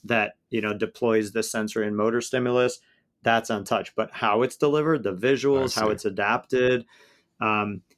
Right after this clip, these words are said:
Speaker 1: is, is able to change. And actually, the way we did this in our, even in our clinical trials that led up to the F D A review, there were personalized algorithms in there. And so what we were able to discuss with F D A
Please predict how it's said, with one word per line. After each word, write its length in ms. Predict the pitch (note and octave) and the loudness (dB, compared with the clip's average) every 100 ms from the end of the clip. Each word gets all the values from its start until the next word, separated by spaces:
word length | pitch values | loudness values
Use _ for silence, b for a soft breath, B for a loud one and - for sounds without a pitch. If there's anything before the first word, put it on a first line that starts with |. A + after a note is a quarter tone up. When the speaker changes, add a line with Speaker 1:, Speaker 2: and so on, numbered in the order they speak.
| _ | _
Speaker 1:
is, 460 | C3 A#2 G#2 F#2+ - _ _ _ _ | 0 0 0 -6 -12 _ _ _ _
is 200 | A#2+ G#2+ | -2 -2
able 300 | - A#2+ A2+ | 0 0 0
to 100 | A2+ | -4
change. 340 | G2 A#2 C3+ A#2+ | -2 0 0 0
And 100 | A2+ | 0
actually, 420 | A#2+ - A2+ G#2 | 0 0 0 0
the 140 | A#2+ | 0
way 120 | A2+ A#2+ | 0 2
we 100 | A2 | 2
did 160 | A#2 | 0
this 220 | A2 A2 - | 0 -2 -4
in 200 | B2+ A2+ | -6 -2
our, 220 | A2 A2+ | -2 -2
even 240 | C3+ C3 | -2 0
in 100 | B2+ | 0
our 120 | A#2 A2 | -2 -4
clinical 340 | B2 A2+ A2 | -4 -6 -4
trials 400 | - A2+ A2 G2 | -2 0 0 -2
that 160 | G#2+ G#2+ | -4 -2
led 220 | A2 G2+ | -2 0
up 220 | A#2+ - | -2 -2
to 120 | A#2+ | -4
the 140 | G2 G2 | -2 -2
F 180 | F#2+ | -4
D 160 | - G2 | -6 -4
A 360 | F#2+ F#2+ G2 - _ | -2 -2 -4 -6 _
review, 600 | G#2 G#2 F#2+ G2+ G2+ F#2+ - b b b - | -4 -4 -2 0 0 -2 -6 b b b -16
there 380 | G#2+ A#2 A2+ | -4 0 2
were 140 | A2+ G#2+ | 2 0
personalized 560 | - B2+ - A2 G#2+ | 0 -2 0 -2 0
algorithms 520 | A2 G#2+ A2 G#2 G2+ G2 | 0 0 0 -2 -4 -4
in 120 | A2 | -2
there. 280 | C#3 F3+ - | 0 -2 -2
And 160 | A#2+ A2+ | -4 0
so 120 | B2 | 2
what 200 | A2+ A2+ | 2 2
we 100 | A#2 | 2
were 140 | A2+ | 2
able 180 | A#2 G#2+ | 2 0
to 100 | A2+ | -2
discuss 440 | G2+ - A#2 G#2+ | -4 -2 -2 -2
with 100 | A2+ | -2
F 140 | G2+ G2 | -4 -2
D 120 | A2+ | 0
A 80 | B2+ | 2